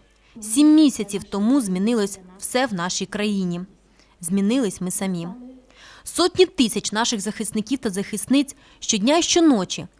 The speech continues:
хоробро і вперто стримують російську навалу. Але багато з них вже поклали своє життя на вівтар свободи України. Данило – один з них.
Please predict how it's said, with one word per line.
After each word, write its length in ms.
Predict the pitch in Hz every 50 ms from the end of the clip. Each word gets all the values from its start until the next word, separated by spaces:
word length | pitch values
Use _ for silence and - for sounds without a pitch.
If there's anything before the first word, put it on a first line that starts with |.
| _ _ _ _
хоробро 460 | _ - 214 208 254 311 302 269 330
і 40 | 330
вперто 440 | - - - 202 180 165 175 - 170
стримують 600 | - - _ 226 226 262 302 311 302 233 190 -
російську 500 | - 170 - - 196 185 - - - 202
навалу. 560 | 196 202 202 185 196 180 170 165 165 165 175 - _ _ _ _ _ _ _ _ _ _ _ _
Але 300 | _ 190 190 190 190 - - -
багато 460 | 185 190 185 170 202 226 226 - 285
з 80 | 240
них 300 | 214 202 180 170 160 - - -
вже 180 | - 151 165 233
поклали 440 | 156 - 151 151 185 196 208 190 185
своє 240 | 185 262 175 175 175
життя 340 | 165 180 175 185 220 226
на 100 | 233 202
вівтар 340 | 170 156 156 - - 160 165
свободи 420 | - - 165 156 151 170 170 160 170
України. 580 | 170 - - 185 185 175 170 165 165 165 180 - _ _ _ _ _ _ _ _ _ _ _ _ _
Данило – 580 | 156 180 170 170 175 196 226 233 185 156 165 165 _ _
один 260 | - 170 165 185 185
з 100 | 175 -
них. 260 | - 165 160 170 -